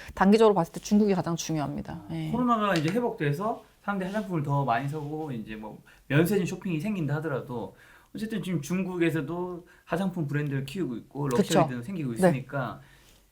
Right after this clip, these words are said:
Speaker 2: 이게 코로나가 풀려서 왔다 갔다 한다 하더라도 옛날에 그런 영광
Speaker 1: 영화를 누리기는,
Speaker 2: 다시
Speaker 1: 네.
Speaker 2: 누리기는
Speaker 1: 네,
Speaker 2: 힘들
Speaker 1: 힘들
Speaker 2: 것
Speaker 1: 것
Speaker 2: 같네요.
Speaker 1: 같아요. 예. 그리고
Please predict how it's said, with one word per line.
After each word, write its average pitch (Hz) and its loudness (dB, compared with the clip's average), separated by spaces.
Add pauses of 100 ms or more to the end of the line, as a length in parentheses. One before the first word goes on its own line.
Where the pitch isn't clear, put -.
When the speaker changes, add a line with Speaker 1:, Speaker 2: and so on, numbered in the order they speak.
(160)
Speaker 2:
이게 190 0
코로나가 220 0
풀려서 190 -2 (380)
왔다 151 4
갔다 208 0
한다 220 -2
하더라도 214 -6 (340)
옛날에 160 2
그런 147 -2
영광 131 -2
Speaker 1:
영화를 196 4
누리기는, 190 2
Speaker 2:
다시 170 0
Speaker 1:
네. 170 4
Speaker 2:
누리기는 143 0 (360)
Speaker 1:
네, 165 4
Speaker 2:
힘들 226 4
Speaker 1:
힘들 208 6
Speaker 2:
것 - -
Speaker 1:
것 175 4
Speaker 2:
같네요. 160 2
Speaker 1:
같아요. 151 -4
예. 151 -6 (440)
그리고 233 6